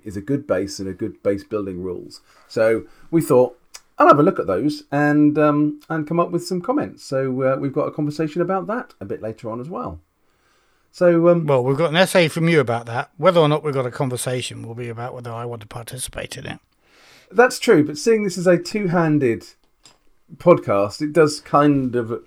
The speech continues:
Speaker 1: you know, there, there's an, there's an assumption that the co-host will participate in the, in the,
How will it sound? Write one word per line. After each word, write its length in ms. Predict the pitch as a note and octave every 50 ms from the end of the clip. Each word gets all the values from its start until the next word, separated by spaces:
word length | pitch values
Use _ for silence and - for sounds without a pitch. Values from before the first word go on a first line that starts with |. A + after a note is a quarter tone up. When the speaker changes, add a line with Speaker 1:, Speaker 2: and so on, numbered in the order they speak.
| _
Speaker 1:
you 140 | - D#3 D3
know, 100 | B2+ A#2+
there, 180 | A#2 C#3+ D3+ D#3
there's 200 | D#3 D#3+ D3+ D3+
an, 180 | F3+ F#3+ F3+ F3+ - - _
there's 120 | - F#3 G3
an 60 | G#3
assumption 500 | G3+ F3 - A#3 A#3 D#4 - - - E3+
that 80 | D#3 D3
the 80 | D3 D3+
co-host 560 | D3+ - D3+ D3 C#3 A#2+ C3 C3 B2+ B2+ -
will 140 | C3+ C3 B2+
participate 840 | - - - - C3 B2+ - A#2 - A#2+ A2+ - A2 G2+ G2+ G2 - -
in 220 | G#2+ G#2 G2+ G2+
the, 140 | G2+ G2+ G2+ _ _ -
in 140 | A#2+ A2
the, 60 | G#2+